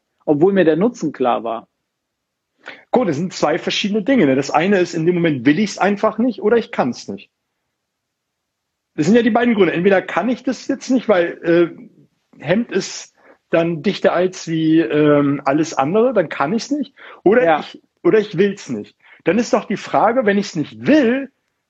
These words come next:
Speaker 2: wie man das Problem lösen kann.
Speaker 1: Mhm.
Speaker 2: Dann kann ich doch sagen, pass auf, Dennis, äh, du willst jetzt nicht, weil du hast es anders budgetiert, dann machen wir Folgendes.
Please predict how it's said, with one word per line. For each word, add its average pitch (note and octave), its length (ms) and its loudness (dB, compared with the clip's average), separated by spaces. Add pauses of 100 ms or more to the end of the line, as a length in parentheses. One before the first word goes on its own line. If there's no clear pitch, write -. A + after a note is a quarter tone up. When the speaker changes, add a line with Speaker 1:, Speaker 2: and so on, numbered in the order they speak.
(640)
Speaker 2:
wie F3 140 2
man G#3+ 160 4
das - 200 -2
Problem E3 380 0
lösen F#3+ 320 0
kann. G2 300 -8 (800)
Speaker 1:
Mhm. D#3+ 760 0 (560)
Speaker 2:
Dann D#3+ 100 -2
kann A#3+ 160 0
ich A3+ 60 -4
doch G#3+ 120 2
sagen, G3+ 280 0
pass F#3+ 160 -6
auf, G3+ 240 -2
Dennis, A#3 320 -4
äh, F3 200 -4
du D#3 340 -8
willst B3+ 260 -2
jetzt B3 260 -4
nicht, A3 240 -2
weil E3 160 2
du E3+ 100 2
hast F3+ 180 0
es E3+ 120 -6
anders F3 400 -4
budgetiert, E3 680 0 (300)
dann E3+ 120 0
machen G3 180 0
wir G3+ 80 2
Folgendes. G#2+ 640 -2